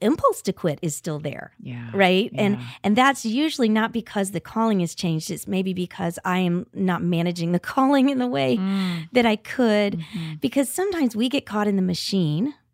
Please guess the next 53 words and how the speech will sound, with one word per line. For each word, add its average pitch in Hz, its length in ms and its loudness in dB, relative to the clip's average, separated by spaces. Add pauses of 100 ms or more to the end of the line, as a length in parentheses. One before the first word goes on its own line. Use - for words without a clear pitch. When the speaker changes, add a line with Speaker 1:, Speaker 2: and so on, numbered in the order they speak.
Speaker 1:
of 185 140 -4
ministry. 180 600 0
And 220 140 2
I 269 80 4
think 285 140 0
Speaker 2:
Mm-hmm. - 80 0
Speaker 1:
that's 214 140 -2
whether 208 220 2
it's 196 160 -4
on 196 140 0
a 175 60 0
larger 214 340 -2
scale 202 280 -4
or 180 80 0
a 180 60 -2
smaller 196 340 -4
scale. 175 320 -6 (340)
Ministry 240 360 2
is 269 60 -4
demanding 208 440 2
and 185 80 2
we 180 60 0
see - 160 -8
the 185 80 0
merit 190 380 2
of 170 120 -2
it. 175 160 -4 (280)
And 208 140 2
so 214 160 0
sometimes 226 580 0
we 196 200 0
fail 208 440 0
to - 140 -8
see 196 260 -4
that 180 160 -2
we're 190 120 0
not 185 260 0
integral. 156 540 -6 (200)
We 247 140 6
think, 196 380 0
Speaker 2:
Mm. 170 440 -2
Speaker 1:
"If 185 120 0
I 226 140 6
don't 254 140 4
exist 170 320 -2
within 165 220 -2
this 156 180 -4
ministry, 165 340 -2
then 165 140 -2
this 151 180 -4
ministry 175 320 -2
can't 151 240 -4
exist." - 460 -12